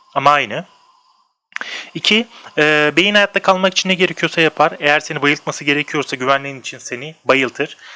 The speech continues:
Bu beynin kendini koruma mekanizmasıdır arkadaşlar. Çünkü beynin tek bir amacı var, sizi hayatta tutmak. Siz hayatta kalmazsanız ölür. E, bununla ilgili şöyle bir, e, durum da var, fark duymuşsunuzdur.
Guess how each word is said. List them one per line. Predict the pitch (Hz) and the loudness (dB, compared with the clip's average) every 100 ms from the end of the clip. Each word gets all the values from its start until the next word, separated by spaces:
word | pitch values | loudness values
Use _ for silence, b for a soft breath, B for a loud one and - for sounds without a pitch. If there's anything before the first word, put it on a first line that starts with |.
| B - | B 0
Bu | 170 160 | 2 4
beynin | 160 165 | 2 0
kendini | 165 147 147 160 | -2 -2 -2 -8
koruma | 135 123 139 | -6 -4 -2
mekanizmasıdır | 131 117 104 104 - 107 | -4 -6 -8 -12 -12 -6
arkadaşlar. | 98 98 101 95 - 160 - B - | -6 -4 -6 -8 -8 -10 -12 B -14
Çünkü | 147 - 156 160 | -12 -8 -8 -2
beynin | 135 135 139 | -2 -2 -6
tek | 151 - | -12 -8
bir | 123 | -8
amacı | 110 101 | -6 -8
var, | 131 | -8
sizi | 156 117 117 | -8 -10 -10
hayatta | 123 123 - | -4 -4 -6
tutmak. | 127 - 135 156 - B B | -14 -12 -8 -10 -10 B B
Siz | 127 | -4
hayatta | 135 131 131 | -2 -2 -2
kalmazsanız | 131 127 127 - 143 - - | -4 -2 -4 -8 -14 -16 -6
ölür. | 135 117 147 - B B B B | -4 -4 -8 -12 B B B B
E, | 107 | -6
bununla | 107 107 135 196 | -4 -4 -4 0
ilgili | 185 170 165 | 0 0 -4
şöyle | - 151 147 | 0 0 0
bir, | 156 - - _ - | -2 -4 -14 _ -10
e, | 117 113 113 113 110 110 110 107 107 107 104 | -6 -4 -2 -2 -2 -2 -2 -2 -2 -4 -6
durum | 123 135 | -6 -4
da | 107 | -2
var, | 98 | -4
fark | - - 98 - - - _ _ _ _ _ _ _ _ _ _ 104 | -6 -6 -6 -8 -20 -20 _ _ _ _ _ _ _ _ _ _ -14
duymuşsunuzdur. | 107 110 - 110 98 98 160 - | -12 -14 -16 -14 -14 -12 -12 -12